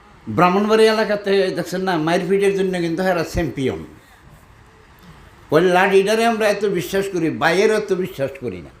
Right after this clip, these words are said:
বাই যাইব ফালাইয়া, কিন্তু লাঠি ফালাইয়া যাইব না। এটা আরবের মানুষের এই কথাটা ছিল,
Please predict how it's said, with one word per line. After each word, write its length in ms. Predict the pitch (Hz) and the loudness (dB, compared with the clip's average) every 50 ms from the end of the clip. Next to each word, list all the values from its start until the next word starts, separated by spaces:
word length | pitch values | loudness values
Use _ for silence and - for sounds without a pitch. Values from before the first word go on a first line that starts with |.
| _ _ _ _ _ _ - | _ _ _ _ _ _ -14
বাই 240 | - 104 135 165 196 | -6 0 2 4 4
যাইব 400 | 202 202 240 240 220 220 220 202 147 | 4 6 4 4 6 4 2 2 2
ফালাইয়া, 340 | 175 190 180 180 175 165 | 2 2 2 2 2 0
কিন্তু 240 | 156 160 156 139 151 | 0 -2 -2 -4 -4
লাঠি 300 | 143 147 156 156 143 151 | -2 -2 -2 -2 -2 -4
ফালাইয়া 320 | 139 127 143 143 120 113 110 | -6 -4 -4 -4 -4 -4 -6
যাইব 280 | 87 107 101 78 78 | -6 -8 -12 -12 -14
না। 120 | 78 76 - - - - - - - - - - | -16 -18 -20 -20 -20 -20 -20 -20 -20 -18 -6 -4
এটা 200 | 180 180 226 214 | 0 2 2 2
আরবের 600 | - - 214 240 269 277 277 262 269 262 233 226 | 2 2 2 4 6 6 6 6 4 2 2 2
মানুষের 460 | 220 196 220 240 254 175 226 240 220 | 0 0 -2 -2 -4 0 0 2 2
এই 100 | 208 - 196 | 2 2 2
কথাটা 340 | 170 151 - 160 156 151 - | 0 -2 -2 0 0 0 -2
ছিল, 280 | - - - 101 85 | -4 -8 -12 -14 -14